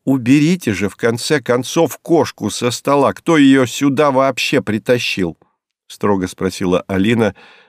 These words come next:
заметив, что кошке в суматохе всеобщей радости все же удалось стащить кусок мяса и удрать поближе к выходу, где она, утробным рыком отгоняя возможных конкурентов, принялась жадно пожирать добычу.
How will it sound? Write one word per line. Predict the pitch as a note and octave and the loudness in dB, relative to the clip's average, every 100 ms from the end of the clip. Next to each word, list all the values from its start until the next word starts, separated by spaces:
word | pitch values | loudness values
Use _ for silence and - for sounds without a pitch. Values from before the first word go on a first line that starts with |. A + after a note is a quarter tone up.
| - | -10
заметив, | E2+ G2+ G#2 F#2+ F#2 | -2 0 0 0 -4
что | - G2 | -4 -6
кошке | - B2 A2+ G2 | -4 -6 -4 -8
в | F2+ | -8
суматохе | - G2 G2 A2 - | -4 -4 -2 -4 -6
всеобщей | F#2 - G2+ F#2 - | -8 -4 -4 -4 -4
радости | G2+ B2+ G#2 - G2+ | -2 0 -2 -8 -10
все | - A#2 | -6 -6
же | G#2 A2 | -4 -6
удалось | C3 A#2+ C3 A#2+ D#2 | -4 0 0 0 -2
стащить | - - F2+ - G2 F2+ | -6 -8 -6 -6 -8 -8
кусок | - G2 G#2 F#2 | -10 -6 -6 -4
мяса | B2 C#3+ - G#2+ F#2+ - - _ - | -2 -2 0 -2 -2 -10 -20 _ -6
и | A2+ - | -6 -4
удрать | G#2+ G2+ B2+ A#2 | -4 -2 -2 -2
поближе | G#2 G2+ A#2 A2 | -2 0 -2 -2
к | G#2+ G#2+ | -6 -4
выходу, | G#2 - F#2+ F#2 | -2 -2 -2 -2
где | F2+ G#2 | 0 0
она, | A2 C#3 A#2+ - _ - | 0 -2 -4 -16 _ -8
утробным | G#2+ - A2 F#2+ G2 G2 | -6 -2 -2 0 0 0
рыком | G2 A#2+ A#2 G2 | -2 -4 -2 -2
отгоняя | F#2 F2 G2 G2 F#2+ | -2 -2 0 2 2
возможных | F2+ F#2+ F#2+ E2+ F2+ | 0 0 -2 -2 -6
конкурентов, | - F#2 - A2 C3 C#3 C#3+ - - _ _ | -4 -4 -2 -2 -2 -4 -10 -14 -20 _ _
принялась | G#2+ G2 G2+ G#2+ A#2 | -4 -2 0 0 -2
жадно | E2 E2+ A#2+ A2 G#2+ | -4 -2 -2 0 -4
пожирать | A2 F#2+ G2 G#2 F2 | -4 -4 -2 -4 -2
добычу. | G2 E2 D2+ - | -2 -4 -8 -16